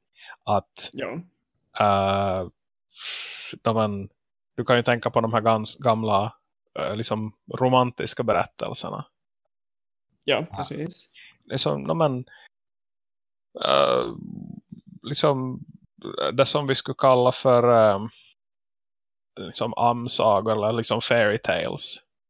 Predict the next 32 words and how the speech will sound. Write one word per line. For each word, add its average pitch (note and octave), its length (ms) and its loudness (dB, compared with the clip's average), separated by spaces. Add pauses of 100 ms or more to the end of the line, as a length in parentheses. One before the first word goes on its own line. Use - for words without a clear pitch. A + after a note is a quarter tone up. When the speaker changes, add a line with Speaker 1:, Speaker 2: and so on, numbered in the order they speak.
(500)
Speaker 2:
Mm. D3+ 220 -2
Speaker 1:
Eh, G2 360 -2 (480)
så G#2+ 540 4 (200)
skulle G#2+ 560 0
liksom G#2+ 240 -4
lätt F#2+ 200 -2
bra - 180 -2
kunna E2 200 -6
vara C#2+ 120 -6
dit. - 240 -8 (720)
Eh, G#2+ 60 4 (500)
Speaker 2:
Ja. G#2 100 -2 (140)
Speaker 1:
Don D3+ 260 4
Quixote - 580 -2 (320)
är G#2+ 120 2
ett - 100 -6
bra G2 220 0
exempel. - 580 -10
Speaker 2:
Mm. D3+ 180 -12 (540)
Speaker 1:
Ehm, A2+ 920 4 (180)
även G#2 220 -2
om G2 120 -8
det G#2 80 -10
nu G2 160 -12 (280)
tekniskt A2+ 340 -4
sett - 160 -6 (200)
var F#2 160 -12
en A2 140 -18 (140)
kritik, G2+ 480 -8
men F#2+ 200 -10
nåja, G#2+ 220 -4
whatever. G#2 400 2